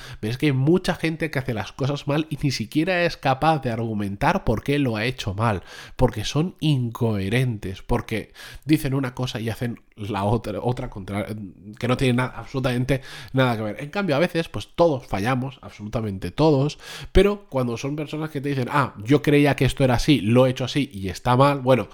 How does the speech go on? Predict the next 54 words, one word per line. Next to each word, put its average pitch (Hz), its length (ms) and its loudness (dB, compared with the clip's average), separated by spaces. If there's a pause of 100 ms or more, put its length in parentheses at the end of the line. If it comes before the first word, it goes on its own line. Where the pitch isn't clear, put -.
(140)
pues - 280 -12
oye, 117 240 -6
vamos 127 280 0
a 131 120 0
corregirlo, 131 600 4
pero 110 140 2
al 101 60 0
menos 123 280 -2
es 127 120 -8
coherente. 113 400 -6
Él 107 120 -4
pensaba 117 560 0
esto, 151 260 0
ha 135 40 0
habido 113 200 -4
un 110 320 -6
malentendido, 117 720 -2
ha 110 40 -2
habido 110 200 -6
lo 104 100 -10
que 104 120 -8
sea, 147 340 0 (380)
lo 110 160 6
ha 104 80 2
hecho 110 160 -2
así, 190 340 0 (240)
lo 110 140 -4
cambiamos 101 540 -4
y 107 120 -6
ya 104 140 -2
está. 110 180 -4
Pero 90 140 -6
cuando 87 280 -6
lo 95 120 -6
hacen 107 180 -4
mal 123 340 2
y 98 120 -4
directamente 107 420 -6
no 101 100 -2
tienen 104 200 -2
ninguna 104 240 0
justificación 107 680 -4
o 92 60 -6
te 104 80 -8
dicen, 92 220 -8
"Lo 95 80 -6
voy 110 140 -6
a 107 40 -4
hacer 117 160 -6
así", 117 320 0
y 95 80 -10
lo 90 100 -10
hacen 101 200 -8
asá, - 320 -2